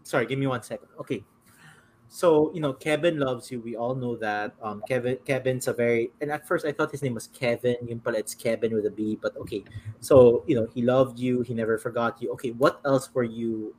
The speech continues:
experiencing? And talk about yourself, like, emotionally, mentally, like, you know, you're back home in your, you know, your very big house. Um, you're with your family, et cetera. Like, what was going through Ekai's soul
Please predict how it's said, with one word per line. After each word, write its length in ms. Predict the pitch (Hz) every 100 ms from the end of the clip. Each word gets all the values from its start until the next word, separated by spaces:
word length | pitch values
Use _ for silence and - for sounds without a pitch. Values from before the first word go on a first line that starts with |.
| -
experiencing? 920 | - - 135 113 107 107 - 95 95 _
And 120 | 151 139
talk 140 | 147
about 240 | 151 139
yourself, 400 | 120 107 - 90 -
like, 200 | 90 - - - 101 - -
emotionally, 680 | 120 123 131 - - 120 117
mentally, 680 | 113 110 110 117 107 113
like, 280 | 101 95 98 - - _ _ - - -
you 140 | 143 123
know, 60 |
you're 200 | 113 113
back 300 | - 120 -
home 460 | - 123 120 117 117
in 100 | 110
your, 320 | 107 104 104 135
you 60 |
know, 120 | 104 98
your 200 | 101 101
very 300 | 107 107 107
big 280 | 113 104 -
house. 880 | 113 107 104 104 101 110 - - 95
Um, 220 | 98 98 101
you're 140 | 101 101
with 100 | 98
your 120 | 92
family, 920 | - 110 104 107 104 107 104 104 104
et 100 | - -
cetera. 380 | 107 - 104
Like, 160 | 101 104 -
what 160 | 151
was 200 | 202 135 120
going 360 | - 120 117 113 -
through 280 | 117 98 - _ - - _ -
Ekai's 960 | 131 120 - 117 107 101 - - - - 104
soul 640 | - - - 127 101 92